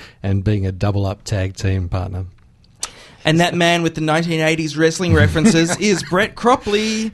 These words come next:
Speaker 1: Good evening, viewers. So, uh, just a quick keying was a little bit too beneath you.
Speaker 2: A, a, a, a quick what?
Speaker 1: Keying.
Speaker 2: Key, keying. Oh,
Speaker 1: Yeah.
Speaker 2: oh, for this car,
Speaker 1: Mm.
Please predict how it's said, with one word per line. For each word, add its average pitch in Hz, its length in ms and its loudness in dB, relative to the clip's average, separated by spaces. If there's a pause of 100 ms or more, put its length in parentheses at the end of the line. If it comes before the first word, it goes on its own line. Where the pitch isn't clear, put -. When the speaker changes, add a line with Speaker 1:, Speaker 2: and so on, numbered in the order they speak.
Speaker 1:
Good 262 180 6
evening, 220 680 6
viewers. 147 460 4
So, 180 280 6
uh, 175 100 8
just 175 300 -2
a 165 80 0
quick - 260 0
keying 165 520 2
was 139 200 4
a 135 60 4
little 135 240 2
bit 127 180 0
too 127 320 2
beneath 123 480 0
you. 185 160 -2 (1160)
Speaker 2:
A, 139 120 0 (140)
a, 160 80 0
a, 143 280 -6 (180)
a 147 60 0
quick - 220 -6
what? 147 200 -6 (100)
Speaker 1:
Keying. 151 500 0 (240)
Speaker 2:
Key, 147 180 -8
keying. 135 420 -4
Oh, 165 400 2
Speaker 1:
Yeah. 104 180 0 (220)
Speaker 2:
oh, 135 160 2
for 139 160 -8
this 127 160 -4
car, 131 460 0
Speaker 1:
Mm. 101 260 0